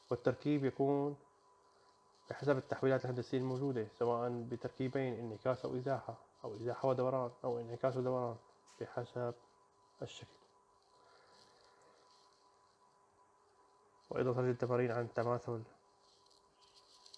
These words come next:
في حال كان التماثل دوراني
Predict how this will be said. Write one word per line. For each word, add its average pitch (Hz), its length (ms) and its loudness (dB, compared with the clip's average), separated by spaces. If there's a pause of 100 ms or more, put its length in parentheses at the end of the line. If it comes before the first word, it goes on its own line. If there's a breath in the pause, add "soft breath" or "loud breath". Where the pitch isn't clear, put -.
(180)
في 117 120 -2
حال 117 260 2
كان 117 220 -2
التماثل 117 500 -2 (840)
دوراني 123 640 2